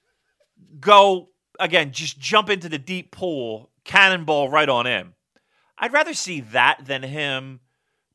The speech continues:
being a recluse and hiding away and not at least trying to immerse himself in, in the country in which he lives right now, right? So there is something to be said about that. Uh,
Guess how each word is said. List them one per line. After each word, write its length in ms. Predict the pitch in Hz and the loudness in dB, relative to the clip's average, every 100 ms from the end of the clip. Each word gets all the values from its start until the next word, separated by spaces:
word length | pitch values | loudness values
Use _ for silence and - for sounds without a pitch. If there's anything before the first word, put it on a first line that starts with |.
| - | -6
being 300 | 160 165 151 | -4 -4 -6
a 80 | 143 | -8
recluse 800 | 123 147 - 156 147 139 - - 139 | -6 -10 -10 -8 -8 -8 -10 -10 -10
and 160 | 123 | -10
hiding 440 | - 139 139 143 135 | -6 0 0 0 -8
away 560 | 131 131 131 131 131 | -2 0 0 0 -4
and 260 | 123 113 117 | -8 -12 -4
not 280 | 120 139 - _ _ _ _ _ _ _ _ _ _ _ | 2 2 2 _ _ _ _ _ _ _ _ _ _ _
at 140 | 143 | -14
least 240 | 139 139 - | -10 -12 -8
trying 240 | 135 131 | -6 -6
to 140 | 123 127 | -8 -12
immerse 400 | 107 117 139 139 | -10 -8 -8 -8
himself 500 | 110 - 98 95 - _ _ _ _ _ | -14 -8 -8 -8 -12 _ _ _ _ _
in, 300 | 135 127 127 | -18 -18 -20
in 100 | 143 | -18
the 60 | 123 | -16
country 400 | - 135 - 139 | -10 -10 -8 -12
in 80 | 139 | -12
which 160 | 139 | -12
he 140 | 160 139 | -12 -8
lives 580 | 131 233 127 - - 101 | 0 0 0 -8 -18 -12
right 180 | 90 | -12
now, 180 | 90 - _ _ _ _ _ _ _ | -14 -20 _ _ _ _ _ _ _
right? 260 | 135 147 151 _ | -12 -10 -12 _
So 360 | - 160 156 - 180 | -10 -8 -8 -12 -14
there 200 | 180 175 - | -14 -14 -10
is 260 | 302 302 | -8 -8
something 520 | - - - 208 185 151 | -10 -8 -8 -8 -10 -12
to 80 | |
be 120 | 135 120 | -12 -14
said 280 | - 151 160 | -4 -2 -2
about 240 | 170 156 | -6 -8
that. 300 | 175 175 - _ _ _ _ _ _ _ _ _ _ | -8 -8 -10 _ _ _ _ _ _ _ _ _ _
Uh, 40 | _ | _